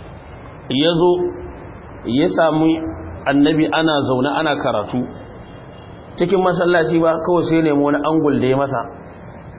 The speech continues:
sai dai ya kama fitsari. Da ya kama fitsari ta a cikin masallaci ba, kai yanzu yadda kuka yi ma masallacin nan fenti, aka sa kafin,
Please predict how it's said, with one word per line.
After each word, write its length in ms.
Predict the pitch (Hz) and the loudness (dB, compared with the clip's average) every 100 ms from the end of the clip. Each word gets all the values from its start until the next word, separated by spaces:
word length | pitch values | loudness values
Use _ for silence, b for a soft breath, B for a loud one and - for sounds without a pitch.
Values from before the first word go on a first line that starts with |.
| - - - | -18 -18 -10
sai 200 | - 147 | -2 0
dai 60 | 143 | 2
ya 60 | 147 | 2
kama 240 | 156 151 123 | 2 2 0
fitsari. 300 | 120 110 95 - - - - - - - - - - - - - - - | -2 -2 -4 -8 -16 -18 -18 -18 -16 -14 -14 -16 -16 -16 -16 -16 -10 0
Da 60 | 147 | 2
ya 100 | 170 | 4
kama 200 | 196 190 170 | 4 6 4
fitsari 380 | 170 170 170 170 | 4 4 6 4
ta 220 | 165 175 170 170 175 170 165 156 - - - - - - - - - - | 4 4 6 6 6 6 4 0 -4 -10 -12 -14 -14 -14 -14 -14 -14 -2
a 80 | 147 | 0
cikin 240 | 180 175 | 0 2
masallaci 540 | 180 170 175 175 160 165 | 2 4 4 2 2 2
ba, 120 | 156 160 - - - - - - - - - - - | 0 0 -6 -8 -10 -10 -10 -10 -12 -12 -14 -6 2
kai 160 | 202 190 | 4 4
yanzu 80 | 175 | 4
yadda 180 | 185 180 | 4 2
kuka 220 | 135 170 | 2 2
yi 60 | 147 | 2
ma 60 | 147 | 2
masallacin 460 | 151 156 160 165 170 | 4 4 4 2 2
nan 120 | 156 143 | 2 2
fenti, 240 | 156 156 120 104 - - - - - | 2 0 -2 -4 -8 -10 -10 -10 -6
aka 240 | - 165 156 | -2 0 2
sa 80 | 156 151 | 2 2
kafin, 320 | 160 151 131 | 2 2 0